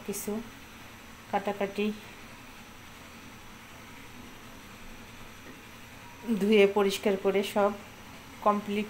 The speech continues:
করে রেখেছি। আজ আমি পালং শাক আর পুঁটি মাছের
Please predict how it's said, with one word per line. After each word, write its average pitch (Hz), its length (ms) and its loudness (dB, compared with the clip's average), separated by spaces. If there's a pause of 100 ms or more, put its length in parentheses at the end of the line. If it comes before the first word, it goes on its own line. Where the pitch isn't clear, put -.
করে 196 180 6
রেখেছি। 196 540 2 (1300)
আজ 185 260 6
আমি 190 340 4 (1600)
পালং 196 320 10
শাক 196 380 8
আর 190 200 8
পুঁটি 196 220 2
মাছের 202 420 4